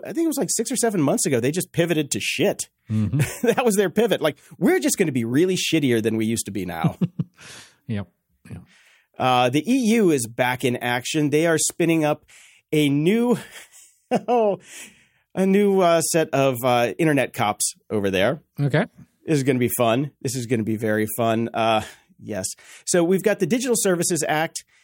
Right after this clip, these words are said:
Speaker 2: Mm-hmm.
Speaker 1: coming into effect, and the, uh, so they're spinning up the European Center for Algorithm,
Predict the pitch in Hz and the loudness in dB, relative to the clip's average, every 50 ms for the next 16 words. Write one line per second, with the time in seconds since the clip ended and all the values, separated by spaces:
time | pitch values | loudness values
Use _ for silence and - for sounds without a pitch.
0 | _ _ - 143 135 147 170 170 165 160 - 151 151 151 143 - 143 131 123 - | _ _ -2 0 2 4 4 4 2 2 0 0 0 0 0 -2 -2 -2 -2 -2
1 | - 123 123 147 139 - - - 127 127 123 123 120 120 120 120 117 120 113 107 | -2 -2 -2 -2 -4 -8 -8 -6 -2 -2 -2 0 0 0 0 0 0 0 -2 -4
2 | - _ _ _ - - 135 127 123 143 147 143 - - 170 156 151 147 - - | -10 _ _ _ -4 -2 0 2 2 2 0 0 -2 -2 0 0 0 0 -2 -4
3 | 135 147 240 247 - 214 214 196 185 - 190 190 208 180 - 165 - - 151 170 | -2 0 0 2 2 2 0 0 2 0 0 0 0 0 0 -2 -2 0 -2 -2
4 | 175 156 165 160 170 165 139 151 156 | -2 0 0 0 0 -2 -2 -4 -6